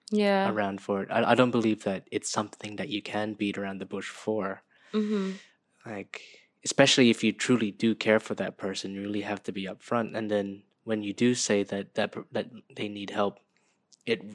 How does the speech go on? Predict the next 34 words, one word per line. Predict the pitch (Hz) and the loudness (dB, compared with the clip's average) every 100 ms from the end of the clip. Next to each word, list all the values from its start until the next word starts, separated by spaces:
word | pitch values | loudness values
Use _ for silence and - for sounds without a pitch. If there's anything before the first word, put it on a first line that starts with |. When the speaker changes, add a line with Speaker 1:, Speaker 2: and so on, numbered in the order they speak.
| - - | -20 -10
Speaker 2:
since | - 117 110 113 | -4 -2 -2 0
you | 113 | 0
already | 101 104 | 0 -2
have | 98 107 - | -2 -2 -2
that | 101 | -2
out | 101 | -4
in | 98 | -4
the | 98 101 | -6 0
air, | 110 104 | 2 2
it | 92 - | 0 -4
really | 110 107 | -2 0
is | 98 - | -2 -2
just | 98 - | -2 -2
how | - 104 95 92 _ _ _ _ - | 2 4 2 -4 _ _ _ _ 0
they | 113 | 0
take | - 101 - | 2 -2 -4
it. | 95 - _ _ - | -8 -10 _ _ -6
Speaker 1:
Yeah. | 202 185 175 185 - - - _ _ _ _ _ _ _ _ _ | -4 -2 -6 -12 -20 -20 -20 _ _ _ _ _ _ _ _ _
Speaker 2:
But, | 123 120 101 - _ _ _ _ - | -4 0 0 -4 _ _ _ _ -2
yeah, | 127 117 | 0 4
there, | 127 120 120 - - - - _ - | 8 8 6 0 -12 -16 -20 _ -4
yeah, | 117 110 _ _ _ _ - | -2 -2 _ _ _ _ -12
just | - 117 - | -6 -6 -4
to | 107 101 | -4 0
answer | 110 - 98 | 0 0 -4
your | |
question, | - 110 107 - 98 95 - _ _ _ _ _ _ _ - | -2 -2 -2 -6 -10 -14 -20 _ _ _ _ _ _ _ -12
it, | 107 123 | -4 2
it | |
would | 123 | 2
just | 123 - | 2 0
be | 107 | -2
straight | - 107 104 | 0 -2 -2
up, | 98 | -4